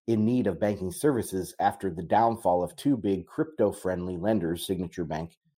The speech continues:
and Silvergate Capital. As crypto companies have scrambled to establish new banking relationships, industry executives th-, say they have received a positive reception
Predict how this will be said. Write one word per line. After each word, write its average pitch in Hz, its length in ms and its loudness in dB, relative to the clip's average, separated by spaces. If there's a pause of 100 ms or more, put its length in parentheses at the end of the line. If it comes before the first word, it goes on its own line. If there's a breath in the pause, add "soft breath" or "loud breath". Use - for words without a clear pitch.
(100)
and 98 120 -2
Silvergate 92 1200 -2 (120)
Capital. - 580 -4 (260)
As 104 200 2
crypto 147 320 2
companies 127 420 2
have 98 160 2
scrambled 117 520 4
to 110 100 2
establish 104 520 2
new 117 240 4
banking 101 500 0
relationships, 82 880 -4 (500)
industry 131 400 4
executives 101 560 0
th-, - 180 -10
say 101 260 2
they 101 140 0
have 92 180 -2
received 107 640 -2
a 92 120 -4
positive 131 560 -2
reception 85 600 -4